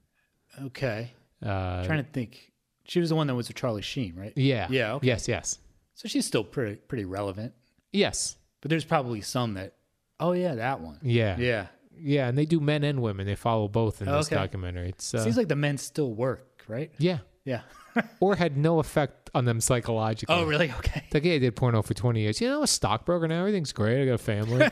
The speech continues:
Speaker 1: <laughs> I'm a lawyer now.
Speaker 2: Yeah.
Speaker 1: Yeah.
Speaker 2: "I'm a lawyer. I don't know. It's so easy to get through the
Speaker 1: <laughs>
Speaker 2: school." Uh, meanwhile, the women, it's like, you know, they, they're,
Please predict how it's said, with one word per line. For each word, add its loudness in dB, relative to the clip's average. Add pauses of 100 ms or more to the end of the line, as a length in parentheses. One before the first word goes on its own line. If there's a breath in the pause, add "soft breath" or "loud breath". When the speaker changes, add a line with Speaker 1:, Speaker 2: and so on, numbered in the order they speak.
Speaker 1:
<laughs> -10
I'm 0
a 4
lawyer 4
now. 0
Speaker 2:
Yeah. 4
Speaker 1:
Yeah. -2
Speaker 2:
"I'm -4
a 2
lawyer. 4
I 2
don't 2
know. 2
It's -4
so 4
easy -2
to 0
get 0
through -2
the -2
Speaker 1:
<laughs> -2
Speaker 2:
school." 0 (380 loud breath)
Uh, 4
meanwhile, 2
the 2
women, 2
it's -2
like, -2
you -4
know, -10
they, -2
they're, -4